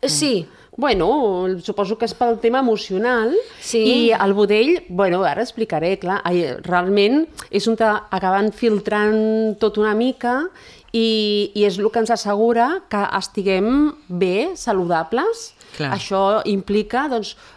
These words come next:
Speaker 2: eh, que el sistema immunitari estigui bé.
Speaker 3: És allò del som el
Speaker 2: Eh?
Speaker 3: que mengem, no?
Speaker 2: Sí,
Speaker 3: Mhm.
Speaker 2: sí, però, mm, port-, portat una explicació molt senzilleta,
Speaker 3: Ja.
Speaker 2: eh? Perquè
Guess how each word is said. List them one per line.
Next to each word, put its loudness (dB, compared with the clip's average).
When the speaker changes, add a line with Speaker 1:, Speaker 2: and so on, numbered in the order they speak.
Speaker 2:
eh, 0
que -4
el -4
sistema -4
immunitari -4
estigui -8
bé. 0
Speaker 3:
És -2
allò 2
del 4
som 0
el 2
Speaker 2:
Eh? 2
Speaker 3:
que 2
mengem, -2
no? -4
Speaker 2:
Sí, 0
Speaker 3:
Mhm. -8
Speaker 2:
sí, -2
però, 2
mm, 0
port-, -6
portat -2
una 4
explicació -2
molt 2
senzilleta, 0
Speaker 3:
Ja. 2
Speaker 2:
eh? 0
Perquè -2